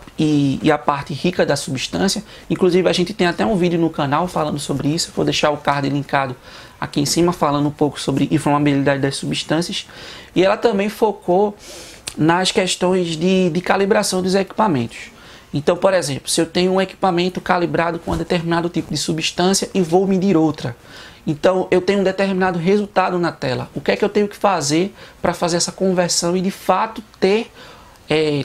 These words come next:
ter medido, né, ter medido, é, ter mensurado o gás que tem naquela atmosfera? Então, foi uma coisa bem interessante que eu achei no curso, né?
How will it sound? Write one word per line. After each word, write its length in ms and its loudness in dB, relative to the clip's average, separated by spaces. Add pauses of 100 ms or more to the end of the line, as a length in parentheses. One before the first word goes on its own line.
ter 180 4
medido, 440 2
né, 260 0
ter 400 0
medido, 560 2 (500)
é, 340 0 (300)
ter 160 2
mensurado 880 0
o 160 0
gás 340 2
que 120 -12
tem 180 -2
naquela 300 0
atmosfera? 600 -2 (560)
Então, 440 0 (280)
foi 140 -2
uma 80 4
coisa 240 2
bem 160 2
interessante 480 -2
que 80 -6
eu 20 -2
achei 200 -2
no 80 -2
curso, 500 -2 (400)
né? 240 2